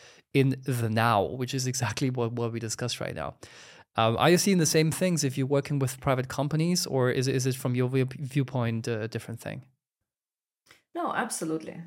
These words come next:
Speaker 2: I think absolutely. And as also, so, uh, we had a s-, an interview in one of the biggest Danish dailies this summer, and I was asked, "So, you know, in light of covid and Ukraine and all of that, do you feel that people are more ready for change? Are they more vigilant? Are they, uh, you know, are they,"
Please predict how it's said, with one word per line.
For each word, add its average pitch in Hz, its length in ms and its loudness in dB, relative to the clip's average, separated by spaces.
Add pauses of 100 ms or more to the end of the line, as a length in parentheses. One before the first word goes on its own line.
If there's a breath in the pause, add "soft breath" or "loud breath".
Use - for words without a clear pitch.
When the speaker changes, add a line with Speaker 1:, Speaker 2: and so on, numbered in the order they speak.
Speaker 2:
I 180 120 -8
think 180 180 -6
absolutely. 175 500 -6
And 180 100 -2
as 190 140 -4
also, 202 480 0 (800 loud breath)
so, 202 200 2
uh, 185 260 6
we 208 460 2
had 202 240 0
a 196 140 0
s-, - 320 -6
an 180 340 0
interview 214 400 2
in 185 100 0
one 185 120 0
of 180 80 0
the 165 60 -6
biggest 180 280 -2
Danish 180 460 0
dailies 202 720 0
this 185 180 -4
summer, 277 240 4
and 208 160 6
I 208 60 2
was 202 140 -2
asked, 190 500 0
"So, 190 580 0
you 190 140 0
know, 180 100 0
in 175 140 2
light 185 160 2
of 170 120 -4
covid 196 720 0
and 156 240 -4
Ukraine 196 920 -2
and 165 100 0
all 180 200 0
of 175 60 -4
that, 175 320 0
do 190 80 -6
you 190 120 -6
feel 208 300 0
that 185 140 0
people 185 260 -4
are 170 40 -2
more 175 160 2
ready 180 220 4
for 175 160 -4
change? 175 460 -2
Are 151 80 -6
they 170 80 -2
more 170 200 0
vigilant? 170 600 -2
Are 170 60 -8
they, 156 200 -8
uh, - 80 -10
you 156 160 -4
know, 147 140 -2
are - 160 -8
they," 156 300 -6